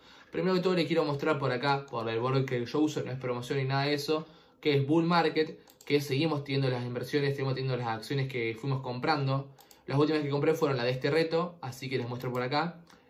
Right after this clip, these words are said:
la historial que tenemos: Celulosa, Semi, que se expiró, Nvidia, S and P quinientos, Tesla, Microsoft, Meta, Google, Apple, etcétera. Así que bueno, ahora vamos a ir a lo que es el Excel. Si quieres, después luego se los comparto para que los puedan abrir, etcétera.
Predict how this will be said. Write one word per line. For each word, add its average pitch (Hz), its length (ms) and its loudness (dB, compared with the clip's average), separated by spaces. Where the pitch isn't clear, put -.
la 117 160 0
historial 139 460 2
que 143 80 -2
tenemos: 117 300 -6
Celulosa, 135 680 0
Semi, 135 460 -2
que 113 140 -2
se - 60 -12
expiró, 131 600 0
Nvidia, 143 540 2
S 127 100 -2
and 127 80 -4
P 127 100 -2
quinientos, 120 560 -4
Tesla, 117 400 0
Microsoft, 117 600 -4
Meta, 117 440 -4
Google, 127 560 -4
Apple, 123 460 -2
etcétera. - 600 -12
Así 147 260 0
que 143 60 2
bueno, 135 140 2
ahora 147 120 4
vamos 139 280 0
a 139 40 -2
ir 131 100 2
a 123 100 2
lo 123 140 2
que 123 80 -6
es 120 120 -8
el 123 120 0
Excel. 160 360 -2
Si 127 140 -10
quieres, 123 180 -2
después 123 200 -2
luego 123 200 0
se 117 100 -10
los 110 100 -8
comparto 143 580 0
para 120 120 -2
que 113 60 -2
los 107 100 -4
puedan 120 280 -4
abrir, 123 400 0
etcétera. 156 600 -2